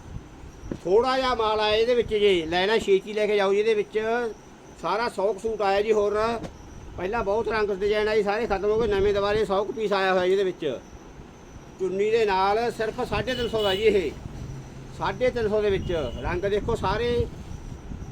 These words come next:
ਪਹਿਲਾਂ ਇੱਕ ਵੀ ਰੰਗ ਨਹੀਂ ਰਿਹਾ, ਸਾਰੇ ਖਤਮ ਹੋ ਗਏ ਸੀ। ਨਵੇਂ ਰੰਗ ਦੇਖੋ, ਕਿੰਨੇ ਸ਼ਾਨਦਾਰ ਰੰਗ ਆਏ ਇਹਦੇ ਵਿੱਚ, ਵਧੀਆ। ਸਾਢੇ ਤਿੰਨ ਸੌ ਦੇ ਵਿੱਚ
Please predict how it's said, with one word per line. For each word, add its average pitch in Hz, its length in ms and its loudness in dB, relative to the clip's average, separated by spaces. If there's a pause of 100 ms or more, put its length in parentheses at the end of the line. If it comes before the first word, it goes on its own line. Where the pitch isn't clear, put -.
ਪਹਿਲਾਂ 202 240 -4
ਇੱਕ - 200 0
ਵੀ 233 160 -2
ਰੰਗ 220 180 0
ਨਹੀਂ 214 140 0
ਰਿਹਾ, 214 120 2
ਸਾਰੇ 208 220 0
ਖਤਮ 190 240 2
ਹੋ 208 80 4
ਗਏ 220 80 4
ਸੀ। 233 100 0
ਨਵੇਂ 208 260 2
ਰੰਗ 196 160 2
ਦੇਖੋ, 190 220 0
ਕਿੰਨੇ 202 160 2
ਸ਼ਾਨਦਾਰ 175 400 0
ਰੰਗ 170 160 -2
ਆਏ 156 180 0
ਇਹਦੇ 170 120 -4
ਵਿੱਚ, 175 160 -8
ਵਧੀਆ। 160 380 -4 (1120)
ਸਾਢੇ 180 360 2
ਤਿੰਨ 208 260 -2
ਸੌ 202 140 0
ਦੇ 208 160 2
ਵਿੱਚ 190 260 -2